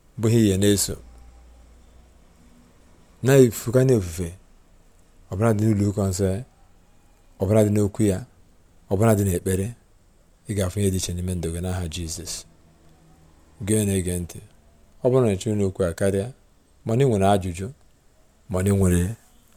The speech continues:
akọ mgbaama, unu ga-enweta n'igwe okwu zero eight zero five six seven one nine four nine three. Ọzọkwa, zero eight zero five six seven one nine four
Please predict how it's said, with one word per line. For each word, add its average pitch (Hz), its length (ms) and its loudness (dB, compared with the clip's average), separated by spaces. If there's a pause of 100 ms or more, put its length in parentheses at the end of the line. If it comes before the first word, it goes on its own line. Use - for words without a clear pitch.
(100)
akọ 107 260 4
mgbaama, 85 400 2 (1080)
unu 127 200 2
ga-enweta 98 360 4
n'igwe 101 320 4
okwu 95 220 0
zero 107 220 10
eight 98 120 12
zero 90 380 0 (840)
five 107 200 10
six - 440 -2 (340)
seven 101 380 6 (100)
one 80 200 -2 (720)
nine 101 280 8
four 78 380 0 (140)
nine 92 340 4
three. 87 320 0 (340)
Ọzọkwa, 98 480 2 (720)
zero 101 260 8
eight 98 160 8
zero 85 400 -2 (260)
five 107 300 4
six - 440 -6 (600)
seven 104 440 4
one 78 220 -4 (600)
nine 101 280 6
four 82 400 0